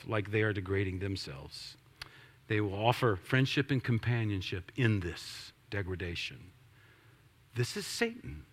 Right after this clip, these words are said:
This is what he's talking about when he uses that word for evil. In verse fourteen, we know that we have passed from death to life because we love each other. Anyone who does not love remains in death.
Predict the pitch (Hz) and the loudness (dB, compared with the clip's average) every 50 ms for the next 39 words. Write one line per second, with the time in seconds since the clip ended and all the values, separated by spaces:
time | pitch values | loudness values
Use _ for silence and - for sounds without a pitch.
0 | _ - _ _ _ _ - _ _ - _ _ _ - _ - - 135 - - | _ -20 _ _ _ _ -20 _ _ -20 _ _ _ -20 _ -4 -4 -2 -2 -2
1 | 220 180 196 214 208 208 170 - - 170 160 170 - - 143 120 110 127 113 110 | -2 4 4 4 6 4 2 -2 2 4 4 4 4 2 2 4 4 4 4 4
2 | 104 120 117 113 110 117 120 127 127 120 135 127 107 107 127 127 - - 123 123 | 4 2 2 2 2 2 2 2 2 2 0 -2 2 2 2 2 2 0 -2 0
3 | 123 123 120 104 92 87 - - - - - - - - - - _ - - 117 | 0 0 0 -2 -4 -6 -10 -18 -20 -20 -20 -20 -20 -20 -20 -20 _ -2 0 0
4 | - 110 113 113 98 87 80 80 - - - - - - - _ - - - - | 2 2 0 0 0 -2 -8 -10 -14 -18 -20 -20 -20 -20 -20 _ -20 -20 -20 -20
5 | - - - - - - - - - - 127 117 151 165 - - 196 180 - - | -20 -20 -20 -20 -20 -20 -20 -18 -8 -4 4 8 8 8 8 10 8 8 10 10
6 | 190 170 156 151 147 156 165 180 180 175 156 151 139 - - 156 156 156 156 - | 8 10 10 10 10 10 10 10 10 8 8 6 6 6 6 8 10 10 8 8
7 | - 139 127 123 156 156 151 - - 139 139 147 151 156 143 - 135 - 139 127 | 4 0 4 8 8 8 8 6 4 4 8 8 8 8 6 2 0 2 2 2
8 | 113 127 123 117 120 131 143 151 151 151 143 135 127 - - 160 147 139 160 151 | 2 2 0 2 4 8 10 12 12 10 10 6 0 4 6 6 8 8 6 4
9 | - - - - - - - 156 180 220 220 214 202 175 160 160 185 185 170 165 | 4 0 -12 -14 -8 4 8 8 10 10 10 8 6 6 6 8 10 10 10 10
10 | 160 165 160 156 147 131 - - - - - - - 139 143 143 143 143 147 151 | 10 12 12 12 10 6 2 -6 -16 -20 -14 0 6 8 10 12 12 12 12 12
11 | 156 143 131 135 123 113 117 107 90 78 | 12 10 10 6 6 6 6 4 4 2